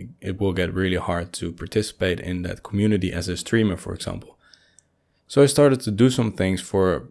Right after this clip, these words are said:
for the streamers there. I started to get some value for the community.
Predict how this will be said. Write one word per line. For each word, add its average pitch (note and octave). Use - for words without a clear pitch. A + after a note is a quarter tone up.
for -
the F#2+
streamers G2+
there. G#2
I G2
started F#2+
to F2+
get F#2
some F2+
value F2+
for G2+
the F2
community. F#2+